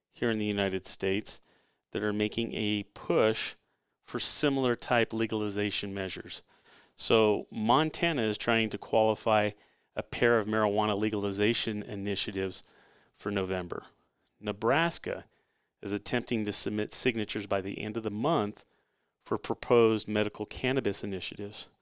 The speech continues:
And then out in Arizona, you have organizers that are making a legalization effort,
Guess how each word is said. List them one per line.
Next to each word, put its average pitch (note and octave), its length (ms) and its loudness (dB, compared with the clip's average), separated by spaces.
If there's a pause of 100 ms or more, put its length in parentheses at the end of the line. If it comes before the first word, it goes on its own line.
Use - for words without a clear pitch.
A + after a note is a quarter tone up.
(580)
And A#2 340 2
then A#2+ 200 6
out A#2 200 2
in A#2 60 -4
Arizona, A2 520 0
you A2+ 160 -2
have A2 160 0
organizers G#2+ 800 -2
that G#2 140 0
are G2+ 100 2
making G#2 480 -2 (380)
a G#2 80 4
legalization A2+ 920 4
effort, G#2 420 0